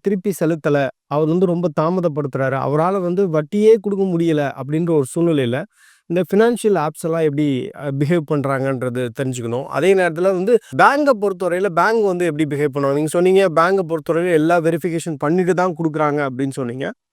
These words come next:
இப்ப பேங்கை பொறுத்தவரையில எப்படி பிஹேவ் பண்ணுவாங்க அப்படின்றதையும் நான் தெரிஞ்சுக்கணும். இன்னொன்னு வந்து இப்ப நம்ம ஊர்கள்ல வந்து ரெண்டு ரூபா வட்டி, மூன்று ரூபா வட்டிக்கெல்லாம் கொடுத்திருப்பாங்க.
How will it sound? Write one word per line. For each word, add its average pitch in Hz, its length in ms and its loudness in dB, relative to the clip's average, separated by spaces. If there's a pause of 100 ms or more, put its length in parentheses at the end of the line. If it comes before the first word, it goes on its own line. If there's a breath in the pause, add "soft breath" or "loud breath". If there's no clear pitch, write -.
(100)
இப்ப 180 180 -4
பேங்கை 247 380 4
பொறுத்தவரையில 185 500 0
எப்படி 160 180 -2
பிஹேவ் 143 320 -2
பண்ணுவாங்க 135 360 -2
அப்படின்றதையும் 143 540 -2
நான் 123 140 -8
தெரிஞ்சுக்கணும். 123 400 -8 (340)
இன்னொன்னு 247 320 4
வந்து 226 140 -2
இப்ப 220 120 -4
நம்ம 196 220 -2
ஊர்கள்ல 240 460 0
வந்து 180 220 0 (200)
ரெண்டு 180 240 2
ரூபா 196 120 4
வட்டி, 170 300 -4
மூன்று 170 260 -2
ரூபா 170 100 2
வட்டிக்கெல்லாம் 151 440 -4
கொடுத்திருப்பாங்க. 131 520 -8